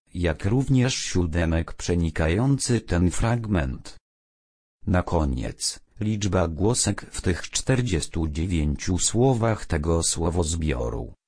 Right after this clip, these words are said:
dwieście sześćdziesiąt sześć, jest wielokrotnością dziewiętnastki, jak również siódemki, ponieważ ona mieści w sobie czternaście dziewiętnastek.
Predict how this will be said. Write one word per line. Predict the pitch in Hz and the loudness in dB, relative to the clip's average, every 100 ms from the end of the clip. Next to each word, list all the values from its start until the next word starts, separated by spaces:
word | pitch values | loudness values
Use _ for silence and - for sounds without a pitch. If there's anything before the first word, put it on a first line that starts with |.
| - | -8
dwieście | 85 120 131 - 127 110 | -2 0 -2 -2 0 0
sześćdziesiąt | 107 98 95 131 117 101 - | 2 2 2 0 0 0 0
sześć, | - - - - - - - _ - | -2 -2 -4 -8 -10 -12 -16 _ -2
jest | 90 98 - 90 | 2 2 2 0
wielokrotnością | 87 87 80 - 76 - 101 131 - - 76 71 | 0 2 0 0 -2 0 0 0 -2 -2 0 0
dziewiętnastki, | 82 90 87 95 78 64 - - - - - _ - | 0 0 0 0 -2 0 -4 -6 -10 -10 -12 _ -4
jak | 87 80 95 | -2 0 0
również | 127 135 131 127 | 0 2 4 2
siódemki, | - - 92 92 107 104 76 - - - - _ | 0 -2 0 2 2 2 0 -6 -8 -8 -12 _
ponieważ | - 92 92 90 90 - | 0 2 4 2 0 -2
ona | - 117 110 92 | -2 0 2 2
mieści | 92 120 127 - - 82 76 | 2 0 -2 -4 -4 -2 -2
w | - | -2
sobie | 101 95 90 87 | -2 0 2 2
czternaście | 78 - 95 95 123 123 - 85 | 0 -2 0 2 2 0 0 0
dziewiętnastek. | 76 90 90 - 90 92 85 - - - - | 2 0 0 0 0 0 0 -2 -6 -10 -16